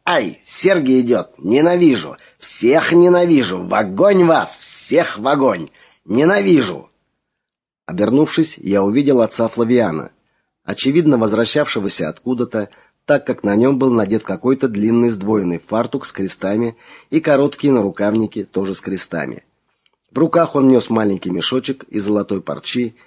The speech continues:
и небольшую потёртую книжку. Вид его был деловит и спокоен. Парализованный увиденным,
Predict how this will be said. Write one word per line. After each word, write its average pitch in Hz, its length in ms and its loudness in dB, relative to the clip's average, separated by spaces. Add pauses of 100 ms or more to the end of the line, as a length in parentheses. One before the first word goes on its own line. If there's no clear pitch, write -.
(160)
и 165 80 -2
небольшую 131 560 2
потёртую 104 560 -4
книжку. - 500 -8 (540)
Вид 139 260 0
его 147 240 2
был 143 240 0
деловит 92 560 -6 (160)
и - 80 -14
спокоен. 82 640 -8 (840)
Парализованный 131 840 2
увиденным, 147 720 2